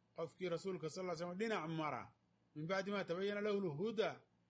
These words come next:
markii hanuunku u caddaaday kadib, oo "yattabic ghayra sabiili lmu'miniina," mu'miniinta jidkooda waxaan ahayn raaca, "nuwallihi ma tawallaa," wixii uu ka weli dhigtay baan uga weli yeelnaa, oon la xiriirinaa, "wa nuslihi jahannama," jahannamana waan gelinaa, "wa saa'at masiira," meel loo ahaadana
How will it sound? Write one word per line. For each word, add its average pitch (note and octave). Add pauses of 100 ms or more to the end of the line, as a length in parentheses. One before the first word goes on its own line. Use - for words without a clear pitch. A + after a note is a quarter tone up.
(160)
markii C#3+
hanuunku F#3
u G3+
caddaaday F3+
kadib, F#3
oo A#2+
"yattabic F#3
ghayra F#3+
sabiili G3
lmu'miniina," F#3
mu'miniinta E3+
jidkooda F3+ (380)
waxaan F#3
ahayn G3+
raaca, D3 (280)
"nuwallihi E3+
ma D#3+
tawallaa," C#3
wixii D#3+
uu D#3+
ka E3
weli F#3+
dhigtay F3
baan F#3
uga G3
weli G#3+
yeelnaa, C3+ (460)
oon D#3+
la A3
xiriirinaa, E3+
"wa C3
nuslihi F3+
jahannama," F#3+
jahannamana F#3+
waan A3+
gelinaa, F#3
"wa D3+
saa'at D#3
masiira," E3
meel F3+
loo G3+
ahaadana F3